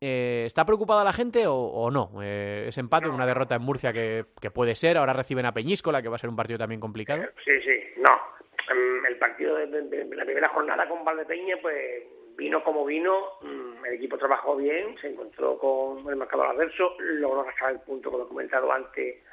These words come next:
Speaker 2: al final, y el partido en, en Murcia se vio perfectamente por tele-, televisión, que co-, el, el equipo compitió bastante bien, le plantó cara al Pozo,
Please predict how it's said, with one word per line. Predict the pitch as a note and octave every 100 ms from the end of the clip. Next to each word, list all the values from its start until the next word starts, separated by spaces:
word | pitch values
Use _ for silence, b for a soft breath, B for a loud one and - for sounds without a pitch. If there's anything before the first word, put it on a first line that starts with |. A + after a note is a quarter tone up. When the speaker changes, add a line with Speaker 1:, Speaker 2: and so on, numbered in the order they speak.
| B
Speaker 2:
al | C3+ C3
final, | C3 C3+ G3 A3 B B -
y | -
el | D3
partido | - - C#3 C#3+
en, | C#3 C#3+ C#3+ C#3+
en | D3+
Murcia | D#3 C#3+ C#3+ D#3+ F3 G3+ -
se |
vio | B2+ B2
perfectamente | B2 C3 - C3+ C3+ C3+
por | C#3
tele-, | C#3 C3+ -
televisión, | C#3+ C#3+ C#3 D3+ F#3 D#4 - _ b b b b b b b _
que | - A#2+ -
co-, | -
el, | C3 B2+
el | A#2+
equipo | A#2+ - D#3+
compitió | D#3+ C#3 D3 - A2 B2+
bastante | B2+ - C3+ A#2+
bien, | D3 D#3 - - - _ _ _
le | - C3 B2+
plantó | B2 A#2+ B2+
cara | - A#2+
al | B2
Pozo, | - F3 - G#3+ -